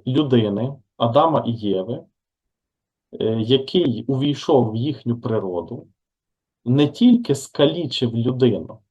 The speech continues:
і людство загалом, тому що первородний гріх — це наслідки гріхопадіння людини, це скалічення людської природи,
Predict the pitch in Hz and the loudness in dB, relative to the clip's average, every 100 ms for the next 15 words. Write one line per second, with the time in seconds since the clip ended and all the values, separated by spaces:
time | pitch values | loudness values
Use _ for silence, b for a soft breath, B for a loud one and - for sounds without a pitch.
0 | _ _ _ _ _ _ - 147 139 156 | _ _ _ _ _ _ -2 0 2 2
1 | 120 - 104 104 110 107 113 107 85 98 | 0 -6 -6 -4 -2 0 0 0 -4 -10
2 | 117 _ _ _ _ _ _ 123 127 123 | -18 _ _ _ _ _ _ -2 0 -2
3 | - 104 127 120 123 135 135 101 104 101 | -6 -2 0 2 4 6 4 2 -6 -6
4 | 120 202 240 _ _ _ _ _ _ _ | -2 -2 -2 _ _ _ _ _ _ _
5 | _ - - 147 104 - - - 113 123 | _ -2 4 6 6 -2 -10 -4 2 4
6 | 180 196 - 202 - - 196 196 _ _ | 4 0 -4 -4 -4 -6 -6 -10 _ _
7 | 123 117 120 120 117 113 135 139 123 117 | -8 -2 -2 -2 -2 -2 0 0 2 0
8 | 113 95 82 87 - 117 - - - 123 | -2 -4 -6 -14 -10 -10 -10 -10 2 4
9 | 123 185 - 147 127 113 110 - - 135 | 4 2 -4 -2 0 -2 -4 -10 0 4
10 | 120 117 113 110 139 185 - - | 4 0 -4 0 2 0 -2 -10